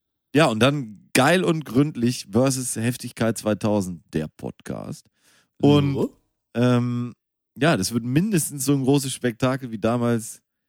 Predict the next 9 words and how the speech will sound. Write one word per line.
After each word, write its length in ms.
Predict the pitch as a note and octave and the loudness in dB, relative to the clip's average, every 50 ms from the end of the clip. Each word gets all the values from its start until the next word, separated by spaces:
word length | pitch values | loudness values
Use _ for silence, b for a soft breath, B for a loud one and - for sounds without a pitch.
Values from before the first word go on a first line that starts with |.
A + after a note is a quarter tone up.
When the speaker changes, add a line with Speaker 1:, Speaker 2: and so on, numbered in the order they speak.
| _ _ _ _ _ _ _ _ _ _ _ _ _ _ _ _ _ _ _ _ _ _ _ _ _ | _ _ _ _ _ _ _ _ _ _ _ _ _ _ _ _ _ _ _ _ _ _ _ _ _
Speaker 1:
Muhammad 680 | - B2 C3+ D3 D3+ D#3 C#3+ C3+ C3+ C#3 C3+ - - | -2 2 4 4 4 4 4 4 2 2 0 -2 -2
Ali 500 | A#2 A#2+ A#2+ A#2+ C3+ D3 D3+ D3+ D#3 C#3+ A#2+ B2 - G#2+ | 0 2 2 2 2 2 4 4 2 2 0 -4 -6 -2
versus, 680 | A2 B2 C3 C3 C3 A#2+ A#2+ A#2 A#2 A2+ - - - B B B B B B B _ _ _ _ _ | 2 4 4 4 4 2 2 0 0 0 -2 -2 -4 B B B B B B B _ _ _ _ _
äh, 320 | - G#2 G#2 G#2 G#2 G2+ F#2+ | -4 -2 0 0 0 0 0
wie 120 | G#2+ A#2 A#2 | 0 0 0
hieß 200 | A#2+ A#2+ A2+ - | 0 0 0 0
der, 200 | A2+ G#2+ G#2 G2 | 0 0 0 0
Frazier? 580 | - A2+ A2+ A#2 B2 A#2 A#2+ A#2 A2+ A#2 A2 - _ _ _ _ _ _ _ _ _ _ _ _ _ _ - - | 0 0 2 2 2 2 2 0 0 0 -2 -6 _ _ _ _ _ _ _ _ _ _ _ _ _ _ -4 0
Speaker 2:
Joe. 260 | - C3 B2 A#2+ | 0 2 2 0